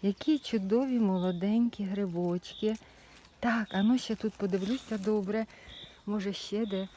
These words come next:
Отак поруч із маслючком ростуть у нас такі грибочки, свинуха. Молоденькі, гарненькі. Я їх уже зустрічала сьогодні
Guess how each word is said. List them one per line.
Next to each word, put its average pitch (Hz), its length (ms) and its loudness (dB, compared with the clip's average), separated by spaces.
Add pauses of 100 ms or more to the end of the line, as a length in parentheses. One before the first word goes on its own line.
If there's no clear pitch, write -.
Отак 240 260 -4 (120)
поруч 226 520 -2 (120)
із 208 200 -4
маслючком 196 880 -2 (140)
ростуть 220 520 0
у 247 60 4
нас 220 240 2 (680)
такі 269 580 4 (400)
грибочки, 226 1000 2 (680)
свинуха. 233 1000 4 (160)
Молоденькі, 269 1000 2
гарненькі. 269 760 4
Я 240 140 2
їх 220 180 0
уже 196 180 0
зустрічала 294 720 -2
сьогодні 254 460 2